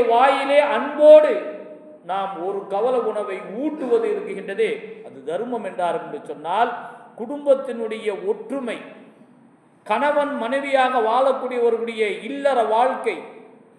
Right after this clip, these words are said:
அந்யுன்யமான வாழ்க்கையாக அமைவதற்கு, அன்பான வாழ்க்கையாக அமைவதற்கு மாநபி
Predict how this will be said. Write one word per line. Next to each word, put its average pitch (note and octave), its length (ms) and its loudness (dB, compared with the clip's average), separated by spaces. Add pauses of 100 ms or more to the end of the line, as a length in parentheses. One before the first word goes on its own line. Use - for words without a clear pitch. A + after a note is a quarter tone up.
(520)
அந்யுன்யமான D4+ 840 -2
வாழ்க்கையாக C4 560 2 (120)
அமைவதற்கு, A3+ 640 -4 (440)
அன்பான D4+ 460 2 (140)
வாழ்க்கையாக B3+ 540 2 (140)
அமைவதற்கு A3 640 -2 (460)
மாநபி A#3+ 480 -4